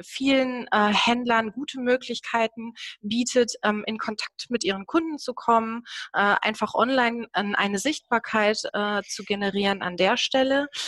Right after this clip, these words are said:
Ähm, das ist natürlich auch immer sehr unterschiedlich, welche von diesen Social-Media-Plattformen für welche Händler geeignet sind. Beispielsweise, äh, hat sich Instagram gerade natürlich in der Fashion- und Lifestyle-Branche extremst gut etabliert.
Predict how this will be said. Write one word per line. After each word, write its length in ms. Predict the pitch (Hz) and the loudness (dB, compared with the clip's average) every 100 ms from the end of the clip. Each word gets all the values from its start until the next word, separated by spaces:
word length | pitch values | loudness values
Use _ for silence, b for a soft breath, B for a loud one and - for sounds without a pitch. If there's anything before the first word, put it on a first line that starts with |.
| B B | B B
Ähm, 400 | 220 226 233 226 - | 0 2 0 -2 0
das 180 | 220 285 | 0 0
ist 140 | - | 0
natürlich 460 | 294 - 285 - - | 0 0 -2 0 0
auch 100 | - | 2
immer 240 | 277 254 | 2 4
sehr 200 | 220 - | 4 2
unterschiedlich, 880 | 269 277 262 - 262 - 254 240 208 | 0 0 0 0 -4 -2 -2 -2 2
welche 340 | 208 247 254 | 4 4 2
von 220 | - 226 214 | -4 -4 -4
diesen 300 | 220 220 220 | -6 -6 -6
Social-Media-Plattformen 1400 | 220 214 220 226 233 208 - 220 - - 214 208 208 | -6 -6 -4 -4 0 2 4 2 2 -2 2 2 0
für 180 | - 196 | -8 -2
welche 260 | 196 - 185 | -2 -2 0
Händler 340 | 220 233 302 | 0 2 2
geeignet 600 | - - 247 277 277 262 | 2 2 2 2 -2 0
sind. 300 | 247 247 254 B B B B | 0 0 -4 B B B B
Beispielsweise, 880 | 208 220 240 220 214 214 214 214 190 | 2 2 -2 -2 2 2 4 4 4
äh, 240 | 196 202 202 | 4 4 2
hat 180 | 214 | 0
sich 180 | 208 214 | 0 0
Instagram 560 | 196 262 254 220 220 220 | 0 0 2 4 2 2
gerade 400 | - 196 214 214 | 2 4 4 2
natürlich 500 | 202 - 208 208 190 | -4 -4 -4 -4 -2
in 100 | 214 | 0
der 100 | 208 | 0
Fashion- 420 | - 262 - 220 | 2 0 0 -2
und 100 | 196 | 0
Lifestyle-Branche 1000 | 196 254 - - 226 220 - 220 233 214 | 4 4 2 2 2 2 2 4 4 2
extremst 640 | 196 - - 247 285 294 - | -2 -4 -6 -2 -2 -4 -10
gut 200 | 254 247 | -6 -2
etabliert. 600 | 220 240 208 220 220 | -2 -2 -2 2 2